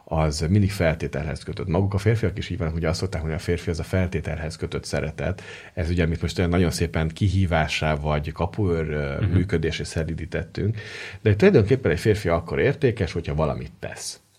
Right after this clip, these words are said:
Speaker 1: Ami a szüleink is így nőttek föl, ezért láttuk azt otthon, hogy faluhelyen az jó, hogy az apuka elment reggel dolgozni, és csak utána kezdődik a maszek munka, és utána még a saját kertjében is molyol valamit. A férfi akkor valaki,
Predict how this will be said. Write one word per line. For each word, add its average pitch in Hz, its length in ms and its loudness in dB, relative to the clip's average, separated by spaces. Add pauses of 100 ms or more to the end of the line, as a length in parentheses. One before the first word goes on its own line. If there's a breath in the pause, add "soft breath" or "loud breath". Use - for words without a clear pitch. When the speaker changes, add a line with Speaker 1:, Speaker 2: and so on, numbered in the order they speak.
(140)
Speaker 1:
Ami 220 180 4
a 170 60 6
szüleink 107 400 4
is 95 120 -2
így 95 140 2
nőttek - 320 -4
föl, 156 340 8
ezért 87 300 4
láttuk 76 320 0
azt 92 140 -2
otthon, 147 280 0 (380 loud breath)
hogy 135 180 4
faluhelyen 98 480 6
az 104 140 6
jó, 117 120 8
hogy 85 120 4
az 82 100 2
apuka 90 300 2
elment 78 280 4
reggel 69 320 0
dolgozni, 185 500 4
és 165 120 2
csak 151 140 0
utána 113 240 2
kezdődik 95 340 2
a 85 60 2
maszek 76 380 0
munka, 156 280 4
és 131 140 2
utána 101 200 2
még 87 160 2
a 82 40 0
saját 76 280 2
kertjében 76 420 -2
is 76 120 -2
molyol 62 320 -2
valamit. 55 460 -6 (300 loud breath)
A 165 80 -4
férfi 185 360 8
akkor 85 380 6
valaki, 104 500 8